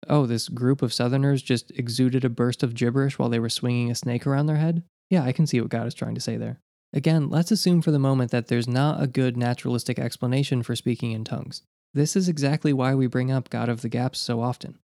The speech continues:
You can't just point at something we don't understand and say, "Therefore God." Over and over again, theists will bring up gaps or pseudo-gaps in scientific knowledge and assert that only an intelligent designer could have done this thing that we know very little about.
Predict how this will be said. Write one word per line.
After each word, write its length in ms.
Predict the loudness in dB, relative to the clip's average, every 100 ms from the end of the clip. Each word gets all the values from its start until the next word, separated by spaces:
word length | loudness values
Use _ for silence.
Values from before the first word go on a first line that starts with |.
| _
You 120 | -2 2
can't 260 | 2 2
just 200 | 0 0
point 240 | 0 2 2
at 80 |
something 300 | 0 0 2
we 100 | 0
don't 240 | 2 0 0
understand 560 | -2 -4 -2 0 0
and 120 | -2 -4
say, 320 | -4 -4 -4
"Therefore 400 | -2 0 -2 -4
God." 300 | -6 -10 -16 _ _ _
Over 360 | 0 2 4 4
and 120 | 4
over 260 | 2 2 0
again, 340 | 0 -4 -4
theists 360 | 0 2 2 0
will 120 | 0
bring 240 | 2 2
up 160 | 0 -2
gaps 360 | -2 -2 -4 -8
or 200 | -6 -6
pseudo-gaps 680 | 0 2 2 2 -2 -2
in 120 | -4
scientific 480 | -2 -4 -2 -6 -4
knowledge 360 | -2 0 0 -2
and 140 | -2
assert 300 | 0 0 0
that 180 | 0 -2
only 320 | 0 2 2
an 80 | 2
intelligent 500 | 2 0 -2 0 -2
designer 380 | -2 -2 -2 -4
could 160 | -4 -4
have 120 | -2
done 240 | -2 0
this 180 | -2 -2
thing 300 | -4 -4 -4
that 120 | -6
we 100 | -4
know 180 | -4 -4
very 200 | -4 -4
little 300 | -2 -4 -4
about. 340 | -6 -8 -10